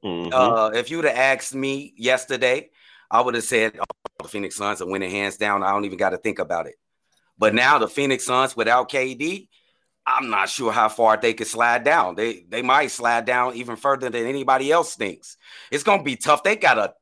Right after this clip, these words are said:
Speaker 2: tough schedule. I looked at the schedule. You got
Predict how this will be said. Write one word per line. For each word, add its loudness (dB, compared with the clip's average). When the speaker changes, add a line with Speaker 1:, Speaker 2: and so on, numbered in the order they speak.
Speaker 2:
tough 4
schedule. -2
I 4
looked -4
at -6
the -12
schedule. -6
You -6
got 2